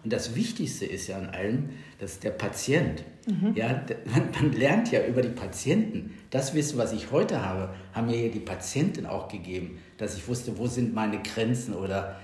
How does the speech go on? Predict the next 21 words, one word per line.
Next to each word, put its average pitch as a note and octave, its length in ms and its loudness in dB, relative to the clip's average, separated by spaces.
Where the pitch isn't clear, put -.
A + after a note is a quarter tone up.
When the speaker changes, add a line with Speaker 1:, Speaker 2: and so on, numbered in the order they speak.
Speaker 1:
was A2 180 -4
bedeutet G2+ 440 2
Speaker 2:
Ah. G#2+ 60 2
Speaker 1:
das, A2+ 280 0
wie A#2+ 120 -2
kann B2+ 180 4
ich A2+ 120 2
da A#2+ 100 0
noch A2 180 -2
weitergehen? A#2+ 460 0
Ich G#2+ 100 -8
hab G#2+ 140 -4
so C3 200 2
viel F3 200 -2
zugelernt, B2 560 0
sodass A2+ 280 0
ich G#2+ 120 -6
dann A#2+ 160 2
entsprechend G#2+ 640 -2
auch G2+ 180 -2
meine G2 240 -4